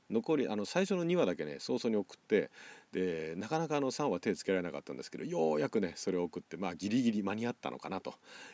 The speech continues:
いうところでね、えー、まあ、これあの、小紫家の人々というね、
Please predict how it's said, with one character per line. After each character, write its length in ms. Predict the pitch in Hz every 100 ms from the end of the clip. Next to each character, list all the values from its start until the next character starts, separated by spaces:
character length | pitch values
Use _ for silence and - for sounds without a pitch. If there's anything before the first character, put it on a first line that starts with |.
| -
い 80 | 95
う 120 | 95
と 120 | 101
こ 120 | 98
ろ 80 | 95
で 120 | 76
ね、 160 | 87 - - - - -
え 680 | 90 90 85 82 80 80 87
ー、 20 |
ま 60 | 120
あ、 20 |
こ 80 | 147
れ 40 |
あ 60 | 135
の、 120 | 123
小 140 | 120 196
紫 400 | 240 311 311 -
家 80 | 113
の 100 | 95
人 140 | 139
々 200 | 107 -
と 100 | 71
い 40 |
う 80 | 76
ね、 260 | 98 73